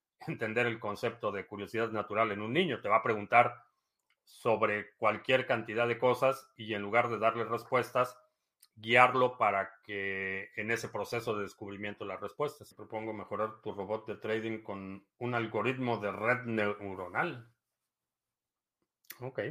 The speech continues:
enseñarle a pescar y a cazar también puede ser. Bueno, eh, sí, sí, aunque eso ya tiene, digo, ya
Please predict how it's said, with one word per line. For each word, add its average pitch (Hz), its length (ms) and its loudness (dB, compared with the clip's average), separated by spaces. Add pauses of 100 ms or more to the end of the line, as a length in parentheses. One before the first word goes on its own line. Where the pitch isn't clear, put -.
(140)
enseñarle 107 420 -4
a - 80 -6
pescar 110 380 0
y 107 80 0
a 95 60 -4
cazar 117 360 2
también 107 320 -2
puede 110 140 2
ser. 127 80 2
Bueno, 123 300 2 (540)
eh, 113 680 4
sí, 180 200 2 (320)
sí, 160 340 8
aunque 120 280 8
eso 143 540 8 (100)
ya 127 300 4
tiene, 113 640 2 (1160)
digo, 127 380 4
ya 139 220 6